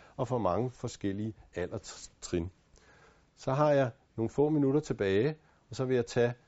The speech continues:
fat på den sidste ting, vi har arbejdet med, med de her lærere, nemlig nye måder at organisere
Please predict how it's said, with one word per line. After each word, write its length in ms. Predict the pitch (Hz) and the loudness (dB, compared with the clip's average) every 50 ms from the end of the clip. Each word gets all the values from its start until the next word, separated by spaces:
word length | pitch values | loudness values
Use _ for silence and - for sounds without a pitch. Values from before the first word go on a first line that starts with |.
| _ _ - | _ _ -2
fat 200 | - 120 123 - - | -2 -2 -2 -2 -4
på 80 | - | -6
den 140 | 127 120 113 | -4 -4 -6
sidste 380 | - - - 170 165 - - 170 | -8 -2 -2 -2 -2 -2 -6 -8
ting, 300 | - - 156 147 147 143 | -2 0 0 0 0 0
vi 40 | 123 | 0
har 80 | 104 | 2
arbejdet 420 | 95 107 127 147 139 123 120 113 113 | 2 2 2 2 2 4 4 2 4
med, 200 | 113 113 123 131 | 4 4 4 2
med 160 | 131 131 110 | -2 -6 -8
de 160 | - 131 127 | -6 -6 -2
her 160 | 135 131 117 | 2 2 2
lærere, 440 | 107 101 98 98 104 120 135 143 135 - _ _ _ _ _ _ _ _ _ _ _ _ - - - - - | 4 4 6 6 6 6 6 4 -2 -6 _ _ _ _ _ _ _ _ _ _ _ _ -20 -20 -18 -10 -4
nemlig 420 | 107 107 110 120 127 135 139 127 - - - - - - | 0 2 2 4 4 2 2 0 -4 -12 -20 -20 -16 -4
nye 320 | 110 113 123 131 139 151 156 | 0 2 4 6 6 6 6
måder 420 | 147 117 104 104 107 120 143 143 - - | 8 8 8 8 8 6 6 4 2 4
at 160 | 127 117 113 - | 2 2 2 2
organisere 800 | 117 110 98 101 110 104 98 87 - - 131 131 131 131 131 | 0 0 2 2 2 0 2 0 0 0 0 2 2 0 -2